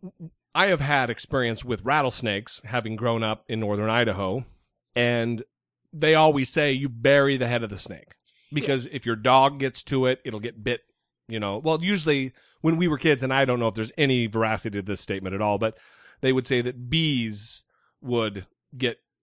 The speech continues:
Speaker 1: the venom and then they would sting you and then you would get the venom. But I don't know if there's any truth to that. But for sure,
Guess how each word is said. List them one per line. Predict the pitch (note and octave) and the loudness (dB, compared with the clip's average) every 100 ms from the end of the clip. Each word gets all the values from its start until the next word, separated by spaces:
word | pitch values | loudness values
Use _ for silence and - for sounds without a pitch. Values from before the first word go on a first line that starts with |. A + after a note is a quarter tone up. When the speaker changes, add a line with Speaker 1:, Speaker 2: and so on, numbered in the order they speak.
| _ _ | _ _
Speaker 1:
the | A#2+ G#2+ | -8 -6
venom | B2+ A#2+ A2 G#2+ | -2 -2 -2 -4
and | G#2+ | -4
then | G#2+ G#2 | -6 -6
they | G2+ | -6
would | G2 | -8
sting | - A#2+ A2 | -8 -6 -6
you | G2+ | -6
and | F#2+ | -6
then | F#2+ | -6
you | F#2 | -8
would | F2+ E2 | -10 -10
get | F#2 | -12
the | F#2 | -10
venom. | F2+ E2+ D2 | -12 -12 -12
But | F2+ - | -14 -8
I | A2+ A2+ | -2 -2
don't | G2+ | -2
know | |
if | F2+ | -6
there's | F#2+ F2+ | -8 -8
any | G#2 F#2+ | -6 -8
truth | - F#2+ | -8 -10
to | G2+ | -6
that. | G#2+ G#2+ A2+ | -6 -6 -4
But | A#2+ - | -4 -4
for | - B2 | -4 -4
sure, | - F#3+ D3+ A#2+ | 2 4 6 4